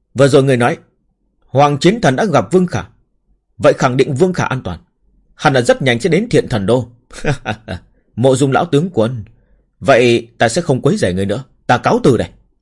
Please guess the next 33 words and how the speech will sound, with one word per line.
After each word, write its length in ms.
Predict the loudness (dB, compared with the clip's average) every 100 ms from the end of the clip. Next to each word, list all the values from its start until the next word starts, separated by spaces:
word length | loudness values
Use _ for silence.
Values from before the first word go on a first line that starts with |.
| _ _ _ _ _ _ -2
Trương 160 | 0
Chính 120 | 0 -2
Đạo 160 | -2
lập 160 | -2 -2
tức 220 | -4 -6 _ _
cười 160 | -2 -2
khan 200 | -2 -8
nói. 140 | -10 _ _ _ _ _ _ _ _ _ _ -2
"Ngươi 140 | 2
đi 120 | 4
cái 140 | 4 2
gì? 180 | 0 -4 _ _ _ _ _
Giữa 160 | 0
trưa 200 | 4 4
lại 120 | 4 2
ăn 60 | 2
cơm 180 | 2 4
đi." 200 | 0 -2 -10 _ _ _ _ _ _ _ _ _ _ _ _ -2
Mộ 180 | 0
Dung 160 | 2 0
lão 120 | -2
cầu 200 | 0 0
mời. 220 | 0 -6 -8 _ _ _ _ _ _ _ _ _ _ _
Sắc 260 | -6 -4 -2
mặt 140 | -2 0
Trương 140 | 0
Chính 140 | 0 0
Đạo 320 | -2 -2 -2
cứng 200 | -4 -2
đờ. 160 | -6 -8 _ _ _ _ _ _ _
"Ăn 180 | -6 -6
cơm 320 | 0 2 2
sao? 140 | -4